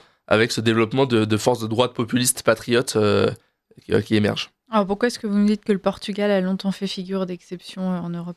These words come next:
Speaker 1: En fait, il y a pendant longtemps une forme d'exception ibérique. Euh, Espagne, Portugal étaient, euh, les, faisaient partie des rares pays où il n'y avait pas de droite, euh, patriote forte.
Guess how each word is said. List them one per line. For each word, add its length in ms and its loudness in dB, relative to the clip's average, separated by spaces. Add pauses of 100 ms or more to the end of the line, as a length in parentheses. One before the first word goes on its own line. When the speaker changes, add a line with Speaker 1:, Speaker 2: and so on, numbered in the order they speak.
Speaker 1:
En 100 2
fait, 140 4
il 40 4
y 20 6
a 100 4
pendant 300 4
longtemps 240 4
une 100 0
forme 160 2
d'exception 360 0
ibérique. 500 0 (120)
Euh, 100 -10
Espagne, 360 2
Portugal 580 0
étaient, 380 2
euh, 240 4
les, 160 -4 (260)
faisaient 220 -6
partie 240 0
des 140 4
rares 160 2
pays 280 0 (260)
où 40 -2
il 40 2
n'y 80 4
avait 120 4
pas 200 2
de 120 -2
droite, 340 0
euh, 240 4
patriote 400 2
forte. 380 0